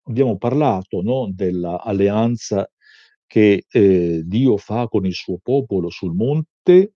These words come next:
Sinai, sul monte Sinai. Matilde, eh, hai presente il monte Sinai? Ecco, se no non ti ammetto la cresima, eh, mi raccomando. E, mm,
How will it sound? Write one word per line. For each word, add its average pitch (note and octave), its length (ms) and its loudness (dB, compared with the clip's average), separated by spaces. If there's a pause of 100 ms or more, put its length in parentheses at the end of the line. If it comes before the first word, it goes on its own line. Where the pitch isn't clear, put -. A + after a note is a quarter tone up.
(600)
Sinai, F#2+ 720 -4 (120)
sul - 260 -8
monte G2 400 -6
Sinai. D3 560 -2 (1040)
Matilde, A#2+ 680 2 (340)
eh, G2 320 -2
hai F2+ 100 -4
presente A#2+ 460 -4
il G2+ 40 -2
monte G2+ 280 -6
Sinai? C3+ 580 -6
Ecco, F2+ 380 -8 (180)
se - 200 -8
no G#2 100 0
non G2 180 -4
ti - 80 -8
ammetto F#2 380 -2
la B2 100 0
cresima, C3+ 560 -4
eh, B2 160 -8
mi G2+ 140 -8
raccomando. D3+ 680 -6 (1900)
E, C3+ 640 6 (440)
mm, A2 760 -10